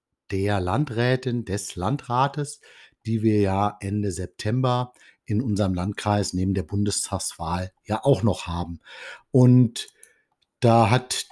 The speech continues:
die W F G, die Wählinitiative Wir für Großbären, hat die Kandidatin eingeladen. Es sind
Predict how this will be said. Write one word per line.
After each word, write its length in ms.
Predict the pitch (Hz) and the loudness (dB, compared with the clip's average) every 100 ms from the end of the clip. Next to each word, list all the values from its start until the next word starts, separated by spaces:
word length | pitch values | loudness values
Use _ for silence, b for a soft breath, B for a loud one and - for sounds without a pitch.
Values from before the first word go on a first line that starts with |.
| 117 | 2
die 500 | 113 110 110 117 92 | 4 6 4 2 2
W 160 | 101 | 2
F 140 | 98 - | 2 4
G, 200 | 180 190 | 4 6
die 140 | 104 | 4
Wählinitiative 760 | 127 147 135 120 - 127 110 | 2 2 0 -2 -2 -4 0
Wir 120 | 110 110 | 2 2
für 140 | 104 | -2
Großbären, 760 | 98 92 - 120 143 151 139 110 | -6 -6 -2 2 4 4 0 -2
hat 360 | - - - | -4 -6 -6
die 200 | 104 98 | -4 -4
Kandidatin 760 | - 95 92 87 87 95 92 95 | -2 -2 -2 -2 -2 -2 -6 -4
eingeladen. 680 | 107 170 151 135 139 135 | 0 2 4 6 6 2
Es 160 | 104 - | -2 -2
sind 360 | 113 113 117 | 2 2 0